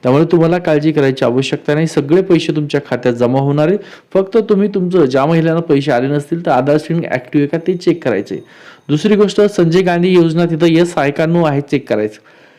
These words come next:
जर तिथं येस असेल तर पैसे मिळणार नाही, ठीक आहे. हा,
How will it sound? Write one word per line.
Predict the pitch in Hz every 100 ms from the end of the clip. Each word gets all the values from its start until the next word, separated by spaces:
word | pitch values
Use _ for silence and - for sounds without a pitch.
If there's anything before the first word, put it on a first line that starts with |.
| _ _ _ _
जर | 156
तिथं | 156 190
येस | 185 185 185
असेल | 180 190 139 - _ _ _ _ _ _ _ _ _ _ _ _ - -
तर | 170
पैसे | 180 175 180
मिळणार | 160 127 117
नाही, | 90 - _ _ _ _ -
ठीक | 170 202
आहे. | 208 - - -
हा, | -